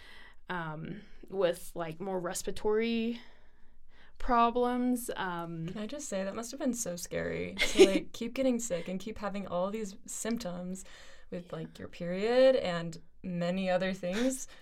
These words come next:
Speaker 2: and just to be told it's in your head. That must have been so scary.
Speaker 1: Oh,
Speaker 2: <laughs> Like
Speaker 1: it was. It really was. And it made me really upset because, I mean,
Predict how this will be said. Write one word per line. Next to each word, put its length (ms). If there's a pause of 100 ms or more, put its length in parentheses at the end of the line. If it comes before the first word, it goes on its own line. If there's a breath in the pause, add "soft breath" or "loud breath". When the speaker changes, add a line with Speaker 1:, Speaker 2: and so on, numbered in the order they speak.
(260 loud breath)
Speaker 2:
and 440
just 240
to 40
be 120
told 460
it's 180
in 100
your 120
head. 300 (100)
That 100
must 180
have 80
been 120
so 160
scary. 340 (120)
Speaker 1:
Oh, 140
Speaker 2:
<laughs> 60
Like 60
Speaker 1:
it 120
was. 580
It 300
really 420
was. 200
And 140
it 120
made 200
me 140
really 280
upset 460
because, 760 (1300 loud breath)
I 140
mean, 600